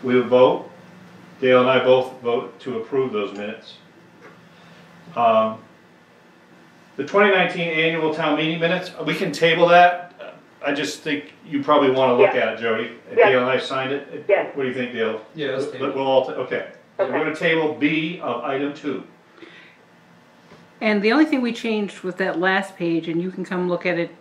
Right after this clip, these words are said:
Speaker 4: sometime and sign it when, and then we'll, or we'll approve it next meeting. It's not going anywhere.
Speaker 3: Yep.
Speaker 2: Okay.
Speaker 1: Uh, the, the other warrants, we're only required to have two signatures now, and so we've got them, so we're good to go, but I'm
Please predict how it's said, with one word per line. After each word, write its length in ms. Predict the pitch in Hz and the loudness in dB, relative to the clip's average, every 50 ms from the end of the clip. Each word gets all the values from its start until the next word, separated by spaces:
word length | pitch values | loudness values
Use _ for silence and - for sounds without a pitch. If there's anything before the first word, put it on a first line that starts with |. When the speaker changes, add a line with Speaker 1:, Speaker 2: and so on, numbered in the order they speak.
| _ _ - - | _ _ -12 -6
Speaker 4:
sometime 300 | 170 160 175 165 165 165 | -4 -2 0 2 2 2
and 100 | 160 160 | 0 0
sign 220 | - 160 160 156 | -2 -4 -2 -2
it 160 | 151 143 - | -4 -6 -8
when, 240 | 156 151 151 143 143 - - _ _ _ _ _ _ - - - - - - _ _ | -8 -8 -8 -8 -8 -12 -20 _ _ _ _ _ _ -20 -20 -20 -20 -20 -20 _ _
and 100 | - 160 | -4 -2
then 100 | 156 156 | -2 0
we'll, 240 | 160 156 151 147 - - - - - | 0 -2 -2 -4 -6 -12 -20 -14 -4
or 160 | - 185 175 | 0 0 2
we'll 160 | 170 180 175 | 2 2 0
approve 320 | 170 170 - 185 175 156 170 | 0 -2 -2 -4 -2 -2 -2
it 120 | 165 156 | -4 -4
next 280 | 147 143 143 - - - | -6 -10 -10 -10 -6 -6
meeting. 340 | 156 135 131 131 135 135 - - - - - - _ - | -4 -4 -4 -6 -10 -12 -14 -18 -20 -20 -20 -20 _ -14
It's 200 | - 147 - - | -14 -14 -10 -6
not 200 | - 156 135 135 - | -4 -4 -4 -4 -6
going 260 | 143 135 131 135 139 | -10 -10 -10 -10 -10
anywhere. 360 | 135 139 139 143 147 147 - - _ _ _ _ _ _ _ | -10 -10 -10 -10 -10 -12 -14 -18 _ _ _ _ _ _ _
Speaker 3:
Yep. 180 | 131 139 143 - - | -20 -20 -12 -4 0
Speaker 2:
Okay. 300 | 175 170 - - 151 151 - - _ _ _ _ _ - - - - - _ - - | 0 0 0 -2 -8 -10 -12 -16 _ _ _ _ _ -20 -20 -20 -20 -20 _ -16 -8
Speaker 1:
Uh, 380 | 135 131 131 127 127 127 123 - - - - - - - - - - - - - - | -4 0 2 2 2 2 0 -2 -8 -16 -20 -20 -20 -20 -20 -20 -20 -20 -20 -12 -12
the, 80 | - - - - | -12 -10 -10 -6
the 180 | 135 147 156 | -4 -2 0
other 240 | 180 185 196 214 202 | 4 4 6 6 6
warrants, 540 | 190 185 190 190 196 214 214 208 - - - | 6 6 4 4 4 4 2 -2 -4 -6 -2
we're 160 | 165 165 165 | 0 2 4
only 200 | 170 190 196 190 | 4 4 4 4
required 520 | 170 151 139 139 - 160 156 160 160 160 156 | 4 2 0 0 2 4 4 6 6 4 2
to 100 | 139 - | 0 0
have 240 | 147 147 151 - | 0 0 0 0
two 120 | - 180 175 | -4 -8 -8
signatures 520 | - - 170 165 170 151 - 175 170 170 170 | -6 -6 -6 -6 -6 -6 -6 -6 -8 -6 -4
now, 300 | 175 170 170 180 156 156 | -2 0 0 0 -2 -2
and 180 | 143 135 131 127 | -4 -4 -6 -4
so 160 | - 139 127 | -4 -4 -4
we've 160 | 120 113 - | -4 -4 0
got 200 | 120 123 127 - - | 0 0 0 0 -2
them, 200 | 147 143 151 147 | -4 -4 -4 -4
so 320 | - 127 117 117 113 113 - | -6 -6 -4 -4 -4 -6 -6
we're 160 | 123 120 113 117 | -8 -8 -6 -4
good 160 | 139 131 - | -4 -4 -4
to 100 | 120 107 | -2 2
go, 220 | 127 127 131 135 | 4 6 6 4
but 160 | 123 127 123 | 2 0 0
I'm 120 | 120 123 | 0 0